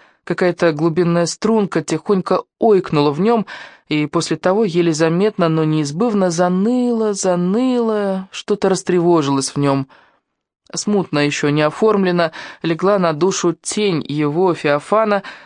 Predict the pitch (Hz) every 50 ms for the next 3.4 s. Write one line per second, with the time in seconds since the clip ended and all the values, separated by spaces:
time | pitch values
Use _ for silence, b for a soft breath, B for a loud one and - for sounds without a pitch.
0 | B B B 196 190 220 262 262 277 294 262 202 160 165 165 165 170 208 233 233
1 | 226 - 170 165 170 180 190 262 294 247 226 220 175 190 185 180 160 156 170 247
2 | 269 254 - 226 214 196 - 202 190 - 196 202 208 220 226 208 - - - -
3 | 269 254 208 156 143 139 139